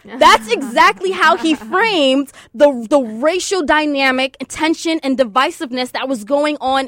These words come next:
Speaker 1: in this country, and he kept speaking out about it. And I wanna know that even though we're commemorating him and we're talking about all this affection and love that he got, he was also a very hated man.
Speaker 2: Yeah.
Speaker 1: He was received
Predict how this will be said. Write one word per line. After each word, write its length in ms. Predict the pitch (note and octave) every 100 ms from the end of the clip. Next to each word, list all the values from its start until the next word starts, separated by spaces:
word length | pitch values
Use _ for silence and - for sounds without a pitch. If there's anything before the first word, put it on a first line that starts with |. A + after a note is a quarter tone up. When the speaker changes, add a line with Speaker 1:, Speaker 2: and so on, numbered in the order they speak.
| -
Speaker 1:
in 180 | C4 C4
this 200 | B3+ -
country, 440 | - D4+ D4 C4+ - -
and 140 | C4
he 80 | C#4+
kept 320 | - - -
speaking 460 | - - D#4+ D4+ D4
out 140 | C#4+
about 300 | A#3 C4+ D#4+
it. 100 | C4 -
And 120 | B3 C4
I 80 |
wanna 260 | D#4+ F4 D#4
know 180 | D4+ C#4+
that 160 | B3 -
even 260 | D4+ F4+
though 140 | E4+ D#4+
we're 140 | D4
commemorating 680 | D4 B3 B3+ D4+ D#4 D#4 D4+
him 220 | D#4 D#4 - -
and 100 | A#3+
we're 80 | A#3
talking 280 | D#4+ D#4
about 180 | C#4 C4+
all 100 | C4+
this 160 | C4+ D4
affection 520 | A#3 - C#4+ - D4
and 140 | B3 A3+
love 240 | A#3+ B3+
that 120 | B3+
he 120 | D4 A#3
got, 260 | B3+ D4+ - _
he 180 | G4 G#4
was 200 | F4+ -
also 340 | E4 G4+ G4 -
a 140 | C#4+
very 340 | B3 E4+ F4
hated 520 | C#4+ B3+ E4 E4+ F4 B3+
man. 540 | C4+ F#4+ F#4+ A#3+ G3
Speaker 2:
Yeah. 60 | - -
Speaker 1:
He 220 | F4 F#4
was 180 | F#4+ D4
received 540 | D4+ - D#4 D#4